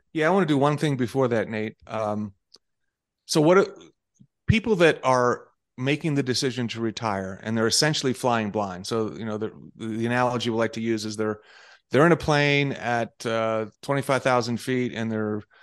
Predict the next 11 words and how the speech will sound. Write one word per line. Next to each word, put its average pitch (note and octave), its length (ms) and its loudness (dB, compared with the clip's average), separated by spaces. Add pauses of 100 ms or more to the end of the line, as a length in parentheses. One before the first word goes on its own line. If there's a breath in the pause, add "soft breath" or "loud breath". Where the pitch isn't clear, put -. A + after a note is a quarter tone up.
(380 soft breath)
going A#2+ 200 4
five C3 220 2
hundred C3+ 140 2
miles A#2+ 260 2
an A2+ 80 0
hour A2 500 0
and A2 280 -8
they're A2 180 -2
in A#2+ 180 -2
the A#2 60 0
fog. F#2+ 400 0